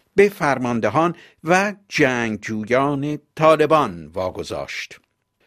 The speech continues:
بعدها مسئولان نظامی افغانستان در غرب آن کشور چندین بار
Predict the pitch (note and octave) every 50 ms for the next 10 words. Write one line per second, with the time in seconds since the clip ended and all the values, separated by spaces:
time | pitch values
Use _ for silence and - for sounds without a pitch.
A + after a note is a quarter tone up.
0 | _ _ _ _ _ - F3 F3 E3+ E3 D#3 C#3 F#3 F#3 F3+ F3+ E3 - - E3+
1 | E3 C#3+ D#3+ D#3+ D#3+ D#3+ D#3 D3 D3 C3+ C#3+ C#3 C3+ C#3 D3+ D3 C#3 B2 A#2+ -
2 | - C3 A#2+ B2 A#2 - D3+ C#3+ C#3 B2+ B2+ A#2+ A#2 G#2+ A#2+ C3+ C#3+ C3+ C3+ A#2+
3 | G2 F#2+ F#2 F#2+ G2+ F#2 - G#2+ G2 - - C3 B2+ B2+ - - - D3 D3 C#3+
4 | C3 D#3 D3+ D3 C3+ C3 B2+ B2+ C3